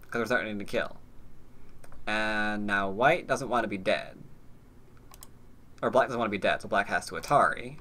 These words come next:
and to Atari to come out now, okay? But then we get to a, uh, uh, uh, do, uh, actually, wait, am I missing something?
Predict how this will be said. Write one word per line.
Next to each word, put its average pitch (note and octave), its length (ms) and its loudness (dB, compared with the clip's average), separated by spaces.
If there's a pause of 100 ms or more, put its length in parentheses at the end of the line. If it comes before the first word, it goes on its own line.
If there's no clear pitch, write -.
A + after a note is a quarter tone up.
and G2+ 180 -6
to - 80 -6
Atari G2 340 2
to F#2 60 -10
come G#2+ 160 -6
out F2+ 140 4
now, E2+ 180 0 (380)
okay? B2 240 -2 (1200)
But B2 120 0
then G3 200 4
we F#3 80 0
get F3+ 160 -2
to D3+ 140 -2
a, - 640 -8
uh, F#2+ 760 2 (160)
uh, F2+ 420 0 (160)
uh, F#2+ 440 -4 (360)
do, G#2 320 -2 (180)
uh, - 180 -10 (280)
actually, C#3+ 320 -4
wait, C3+ 160 12
am - 80 8
I - 40 4
missing B2 220 -4
something? D#3 280 -4